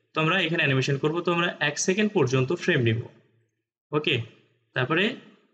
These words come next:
frame নেওয়ার পরে দেখতে হবে যে এটার pivot point ঠিকই জায়গায় আছে,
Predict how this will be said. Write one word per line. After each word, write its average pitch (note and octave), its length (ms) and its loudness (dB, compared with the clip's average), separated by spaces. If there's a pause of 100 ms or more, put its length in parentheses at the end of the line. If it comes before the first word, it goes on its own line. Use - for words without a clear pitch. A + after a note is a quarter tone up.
(420)
frame E3 240 2
নেওয়ার G#3 240 2
পরে D3 200 4 (440)
দেখতে E3 300 0
হবে D3+ 180 4 (500)
যে C#3 160 0 (200)
এটার F#3+ 200 0 (240)
pivot F3 320 2
point G3+ 240 2 (300)
ঠিকই F3 300 2
জায়গায় A#2+ 260 4
আছে, A2+ 120 -4